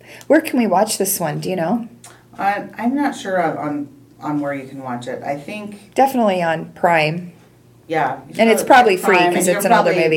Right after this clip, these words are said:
Speaker 1: movie.
Speaker 2: find it on Hulu as well in their
Speaker 1: Yeah.
Speaker 2: movie section is, is my guess. But this is one of the,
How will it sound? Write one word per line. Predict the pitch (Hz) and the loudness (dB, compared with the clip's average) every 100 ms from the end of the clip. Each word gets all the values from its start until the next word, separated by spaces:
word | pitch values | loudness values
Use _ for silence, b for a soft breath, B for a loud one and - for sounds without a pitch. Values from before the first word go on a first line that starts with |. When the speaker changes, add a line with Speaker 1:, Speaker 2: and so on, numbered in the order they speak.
| 156 | -2
Speaker 1:
movie. | - | -2
Speaker 2:
find | 165 151 | -2 0
it | |
on | 143 147 | -2 -2
Hulu | 151 131 127 | -8 -4 -4
as | 123 | -4
well | 127 120 | -6 -4
in | 120 | -4
their | 123 | 0
Speaker 1:
Yeah. | 170 160 | 0 0
Speaker 2:
movie | 113 | -6
section | 117 - 120 107 | -10 -12 -12 -12
is, | 104 95 b b b b | -12 -14 b b b b
is | 120 120 | -16 -12
my | 127 - | -8 -8
guess. | 233 - - | -8 -8 -8
But | |
this | 220 220 | -8 -8
is | 202 | -8
one | 190 190 | -4 -2
of | 180 160 | -2 0
the, | 160 151 | 0 0